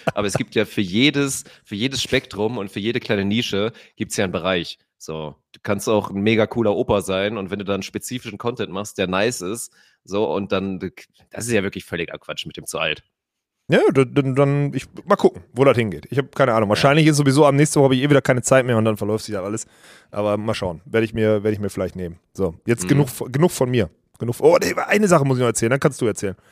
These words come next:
Speaker 2: Ich hab das erste Mal in meinem Leben anscheinend echtes Raclette gemacht. <laughs> Weil, pass auf, ich habe,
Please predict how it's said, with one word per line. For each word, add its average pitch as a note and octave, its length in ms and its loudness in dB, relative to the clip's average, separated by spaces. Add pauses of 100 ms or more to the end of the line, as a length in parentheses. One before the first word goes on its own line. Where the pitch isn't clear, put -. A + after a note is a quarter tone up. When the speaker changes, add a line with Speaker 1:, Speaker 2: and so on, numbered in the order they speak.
(380)
Speaker 2:
Ich C3+ 120 2
hab F3+ 100 6
das E3+ 120 4
erste F#3+ 260 2
Mal E3 400 6 (180)
in C#3 120 0
meinem C3+ 180 4
Leben D3 380 4 (260)
anscheinend F3 640 2 (200)
echtes D#3+ 340 0
Raclette C#3+ 300 2
gemacht. F2+ 340 -8 (640)
<laughs> - 80 -20 (500)
Weil, D#3+ 360 8
pass D3+ 160 4
auf, C3+ 200 4 (480)
ich C#3+ 160 2
habe, F3 380 6